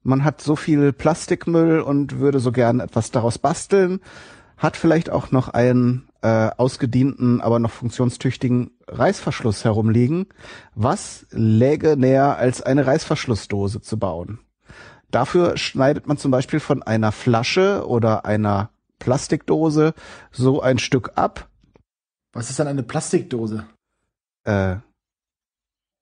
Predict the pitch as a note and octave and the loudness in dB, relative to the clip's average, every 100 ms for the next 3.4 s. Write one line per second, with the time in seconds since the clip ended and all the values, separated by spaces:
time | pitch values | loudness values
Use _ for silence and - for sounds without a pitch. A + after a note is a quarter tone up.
0 | _ _ _ _ _ _ - B2+ A2 B2 | _ _ _ _ _ _ -16 -10 -4 -4
1 | - - D#3 D#3+ E3+ - E3+ E3+ E3+ E3 | -2 -2 0 0 0 0 -2 -2 -2 0
2 | D3+ C#3 D3 C#3 - C#3+ B2+ - B2 B2+ | 2 2 2 2 0 -2 -2 -2 -4 -4
3 | A#2 A#2 B2 | -6 -6 -6